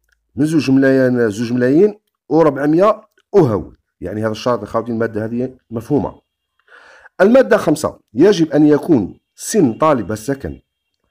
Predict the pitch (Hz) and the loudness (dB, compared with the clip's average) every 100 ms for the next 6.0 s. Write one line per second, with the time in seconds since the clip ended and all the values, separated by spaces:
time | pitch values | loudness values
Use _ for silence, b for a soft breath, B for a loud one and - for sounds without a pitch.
0 | _ _ _ - 151 196 180 147 135 175 | _ _ _ -2 0 0 0 -2 -2 -2
1 | 170 107 76 - _ _ _ _ 87 139 | -2 -2 -8 -14 _ _ _ _ -4 0
2 | 175 - - - _ _ _ _ _ _ | 0 0 -6 -10 _ _ _ _ _ _
3 | _ _ _ _ _ _ _ _ _ _ | _ _ _ _ _ _ _ _ _ _
4 | _ _ b - 117 131 135 135 156 202 | _ _ b -8 -4 -2 -4 -2 0 0
5 | 202 _ _ - 143 - 127 131 175 196 | -4 _ _ -10 -10 -8 -4 -2 -2 -4